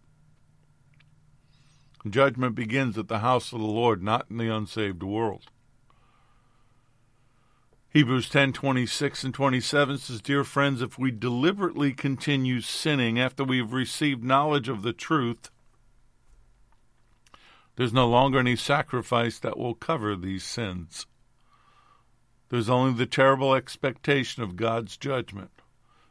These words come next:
and the raging file that, fire that will consume his enemies." So many young people today, so many people in what's called the progressive church, they don't want to hear about judgment.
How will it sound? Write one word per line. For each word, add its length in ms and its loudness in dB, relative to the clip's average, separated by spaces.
and 100 -2
the 80 2
raging 480 2
file 460 0
that, 240 -10
fire 380 2
that 180 -6
will 160 -4
consume 680 -6
his 200 -6
enemies." 420 -2
So 260 4
many 200 6
young 380 6
people 400 0
today, 300 2
so 220 4
many 200 6
people 360 4
in 60 2
what's 180 2
called 280 4
the 80 4
progressive 1040 4
church, 560 0
they 80 -4
don't 100 2
want 120 2
to 40 2
hear 100 4
about 300 0
judgment. 500 -4